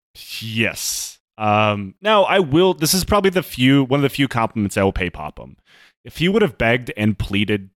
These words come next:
uh, London for new planes, he probably wouldn't have gotten them anyway.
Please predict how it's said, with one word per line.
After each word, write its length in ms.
uh, 180
London 560
for 140
new 220
planes, 500
he 140
probably 420
wouldn't 320
have 220
gotten 320
them 180
anyway. 540